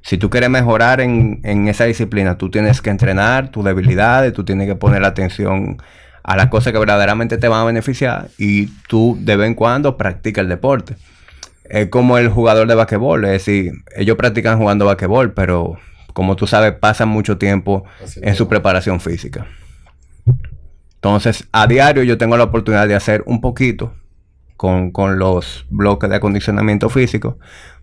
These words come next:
Speaker 1: pero una vez a la semana es cuando yo verdaderamente me permito practicar deporte, ir a una clase,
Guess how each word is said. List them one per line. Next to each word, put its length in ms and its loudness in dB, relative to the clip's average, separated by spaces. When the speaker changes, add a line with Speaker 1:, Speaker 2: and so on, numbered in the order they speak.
Speaker 1:
pero 240 4
una 240 4
vez 80 6
a 40 4
la 80 4
semana 500 2
es 40 -4
cuando 240 -2
yo 220 0
verdaderamente 680 0
me 120 0
permito 600 -2
practicar 520 -2
deporte, 800 -2
ir 140 2
a 60 4
una 180 0
clase, 640 2